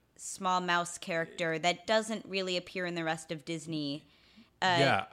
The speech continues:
Speaker 2: we watched this movie and we talked about this movie afterwards, and I didn't know the character's name.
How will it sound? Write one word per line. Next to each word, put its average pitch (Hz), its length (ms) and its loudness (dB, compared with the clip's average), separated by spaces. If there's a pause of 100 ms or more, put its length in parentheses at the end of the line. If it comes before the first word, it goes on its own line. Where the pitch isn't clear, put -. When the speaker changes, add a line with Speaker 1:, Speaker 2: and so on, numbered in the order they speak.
Speaker 2:
we 139 160 4
watched 170 360 6
this 147 240 2
movie 131 440 2
and 117 180 2
we 113 120 4
talked - 360 -6
about 113 260 4
this 104 200 -4
movie 107 260 0
afterwards, 95 600 0
and 92 100 -6
I 101 240 2
didn't 98 380 -4
know 92 160 0
the 85 80 -6
character's 85 500 0
name. 80 140 -12